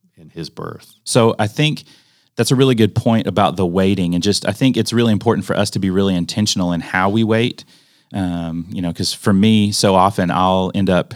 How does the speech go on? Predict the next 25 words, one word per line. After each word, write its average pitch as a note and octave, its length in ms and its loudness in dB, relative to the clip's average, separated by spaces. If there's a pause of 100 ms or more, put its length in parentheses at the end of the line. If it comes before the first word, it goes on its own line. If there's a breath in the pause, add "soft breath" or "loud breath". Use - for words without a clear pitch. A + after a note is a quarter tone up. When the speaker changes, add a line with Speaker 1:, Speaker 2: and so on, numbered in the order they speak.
(160)
Speaker 2:
uh, F2+ 200 -6
if - 80 -6
I F#2+ 80 0
have F#2 140 -2
five F#2 200 0
or F#2 60 -2
ten F#2 220 -2
minutes, G2 280 0
I'll F2 100 0
grab F2 200 2
my F2 100 2
phone G2 640 0
and E2 320 -6
just F2 160 -4
kinda F2+ 200 -2
mindlessly F2+ 720 0
fill G2 400 0
that F2 240 -2
time. E2 480 -4 (260 soft breath)
Speaker 1:
Yeah. D2+ 240 -12
Speaker 2:
But F#2+ 80 -4
I F2 60 -2
think G#2 200 -4
if G2 140 -4
we're F#2+ 320 2